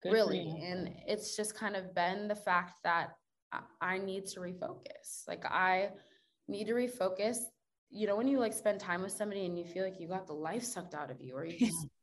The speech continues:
Speaker 2: not yourself, or whatever it is, I really look at it as, okay, I can either continue to, to spend my time around this person and get the life <laughs> sucked out of me, or, like,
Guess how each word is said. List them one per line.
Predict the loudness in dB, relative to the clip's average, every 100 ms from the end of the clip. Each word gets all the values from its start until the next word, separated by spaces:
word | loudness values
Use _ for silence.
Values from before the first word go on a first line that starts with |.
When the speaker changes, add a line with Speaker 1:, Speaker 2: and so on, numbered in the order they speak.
| -10
Speaker 2:
not | 0 2 4
yourself, | 2 0 2 2 4 2 0
or | 2 2 0 -6 -16 0
whatever | 6 8 8 8
it | 6
is, | 4 4 2 -2 -12 _ _ _ _ 4
I | 6
really | 8 6 6
look | 4 4
at | 6 6
it | 4 2
as, | 2 0 -2 -10 _ _ _ _ _
okay, | 0 2 2 0 -6 4
I | 4 6
can | 4 2 2
either | 0 2 0 0
continue | -6 -4 -4 -4
to, | -6 -12 -16 _ _ _ _
to | -8 -4 -4 -6 -12
spend | -6 -2
my | -2
time | -2 -2
around | -2 -4
this | -6
person | -6 -6 -6
and | -6
get | -6 -6
the |
life | -4 -2
<laughs> | -4
sucked | -6 -4 0
out |
of | 0
me, | 0 -2
or, | 0 0
like, | 0